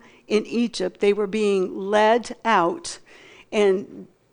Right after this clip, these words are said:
it is a type and example of what we have. And Moses was like their shepherd. He was taking care of them, and he got them in a place of protection. And even when they got to the Red Sea,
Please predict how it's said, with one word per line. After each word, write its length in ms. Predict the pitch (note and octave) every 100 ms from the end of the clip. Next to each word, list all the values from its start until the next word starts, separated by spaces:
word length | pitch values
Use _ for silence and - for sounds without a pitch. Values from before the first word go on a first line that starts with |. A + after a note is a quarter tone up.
| -
it 180 | A#3 A#3
is 300 | A#3+ A#3+ -
a 60 |
type 360 | A3 - B3+ B3+
and 120 | A3+
example 560 | G3+ F3+ G#3 G#3+ G#3+ G3
of 160 | F3+
what 180 | G3 -
we 200 | G3+ B3
have. 420 | A3 G3+ E3+ -
And 140 | G3 G3
Moses 520 | A3 C4 C4+ D4+ -
was 180 | A3+ -
like 260 | G#3+ G3+
their 200 | - A3+
shepherd. 600 | G3 - B3+ A#3+ G#3+ F3+ - - - -
He 180 | - C#4
was 260 | F4 D#4+
taking 420 | - C#4+ - C4 A#3+
care 360 | - C4+ C#4+
of 140 | B3+ F#3+
them, 380 | F3 E3+ G3+ - _ - - - -
and 320 | A3 G#3+ G#3+
he 180 | G#3 B3
got 280 | G3 A3 B3
them 260 | C4 A#3+ -
in 240 | G#3+ G3
a 60 | -
place 380 | - A3 G#3+ F3+
of 100 | -
protection. 680 | G#3 - A3 G#3+ - A#3
And 140 | G#3+ F3
even 280 | A#3+ C#4
when 160 | A#3+ A3
they 80 | F#3
got 220 | G#3+ A3+
to 100 | -
the 120 | G3+
Red 260 | G3 G#3 F#3+
Sea, 520 | - B3 A#3 F3 E3